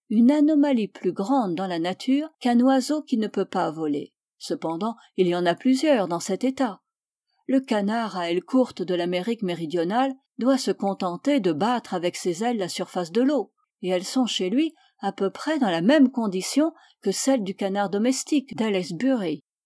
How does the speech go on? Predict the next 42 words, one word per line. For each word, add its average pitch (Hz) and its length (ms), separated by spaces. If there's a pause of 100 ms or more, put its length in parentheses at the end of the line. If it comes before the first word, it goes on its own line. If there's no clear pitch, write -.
(200)
En 175 180
outre, 262 460
s'il - 240
faut 311 260
en 208 100
croire 240 320
monsieur 175 260
Cunningham, 208 680 (220)
ces 269 240
canards 294 420
peuvent 180 240
voler 233 400 (100)
quand 220 180
ils 214 120
sont 220 180
tout 262 180
jeunes, 254 420 (260)
tandis 220 380
qu'ils 247 260
en 285 80
sont 262 300
incapables 247 600 (100)
à 247 120
l'âge 208 220
adulte. 156 600 (760)
Les 269 140
grands 294 340
oiseaux 165 480 (100)
qui 220 140
se - 120
nourrissent 208 520
sur 196 160
le 185 80
sol 156 480 (220)
ne 185 100
s'envolent 180 420
guère 240 300 (100)
que - 80
pour 185 240
échapper 202 460
au 196 100
danger. 254 580